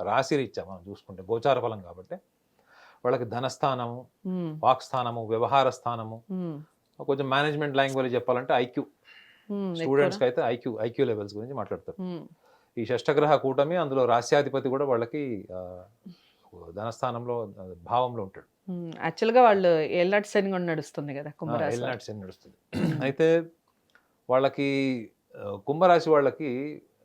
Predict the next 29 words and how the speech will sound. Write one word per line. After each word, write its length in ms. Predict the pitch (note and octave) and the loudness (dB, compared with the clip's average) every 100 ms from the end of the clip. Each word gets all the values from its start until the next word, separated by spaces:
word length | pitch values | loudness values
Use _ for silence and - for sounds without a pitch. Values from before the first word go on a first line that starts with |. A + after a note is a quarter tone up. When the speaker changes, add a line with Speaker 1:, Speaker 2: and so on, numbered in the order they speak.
| A#2+ | -12
Speaker 1:
మీరు 100 | A#2 | -6
అన్నారు 200 | C3 C#3 | -2 0
కదా, 140 | A2+ | 0
వాళ్ళు 560 | G#2+ A2 A2 A2 A2 - _ - - | 0 -2 -2 -4 -6 -10 _ -20 -18
అన్ని 220 | A2+ B2+ | -12 -4
రకాల 260 | C3 C3 B2+ | -2 0 0
సమస్యలు, 500 | A#2 A#2+ A#2 B2+ A2 | 0 -6 -6 -6 -4
వాళ్ళకి 280 | G#2+ G#2 G2+ | -4 -6 -10
కుటుంబ, 360 | A2+ A#2+ A#2 | -6 -4 -4
ఆర్థిక, 460 | A2 G#2 A2 G#2 G#2+ G#2 - _ _ E3+ | -4 -6 -8 -8 -8 -8 -10 _ _ -10
Speaker 2:
మ్. 260 | D#3 D3+ E3 _ | -10 -12 -18 _
Speaker 1:
ఆ, 320 | F#2 F#2 F2+ F#2 - | -14 -12 -12 -14 -8
అన్ని 180 | C3 D3 | -2 2
రకాల 220 | D#3 D3 | 6 6
సమస్యలు 400 | C#3 B2+ B2+ C3+ | 4 0 -4 -6
అని 100 | A#2 | -6
చెప్పారు. 260 | G2+ - F#2+ | -8 -10 0
వాళ్ళకి 580 | C3 D#3 D3+ F#3+ G3+ F#3+ | 2 4 0 -6 -6 -6
కుంభరాశి 460 | - D3+ F3 E3+ E3 | -4 0 2 2 0
వాళ్ళల్లో 640 | D#3 D3 C#3 D#3+ C3+ D#3 E3+ _ _ _ _ _ - | 0 0 0 0 0 -4 -8 _ _ _ _ _ -6
వాళ్ళ 500 | B2 B2+ D3+ E3 E3 E3 D#3+ D#3+ D3+ - C#3 | 2 6 6 6 6 8 10 8 4 -6 -10
experimental, 920 | - - F#3 F#3 F#3 F3 F#3 F3+ F#3 | -10 0 4 4 2 2 4 4 2
scientific 540 | D#3+ D3 E3+ F3+ F#3+ F3+ | 0 -2 -2 -2 -2 -2
experiments 920 | D#3 - E3+ D#3 D#3 C#3+ _ - E3 | -4 2 2 2 -2 -6 _ 2 2
on 160 | F3+ E3+ C3 | 2 -4 2
their 180 | C3+ | 6
own 200 | D#3 E3 | 6 4
self. 120 | B2 F2 - _ _ _ _ - | -2 -4 -14 _ _ _ _ -10
Speaker 2:
మ్. 340 | G3 F#3 D3+ | -6 -4 -6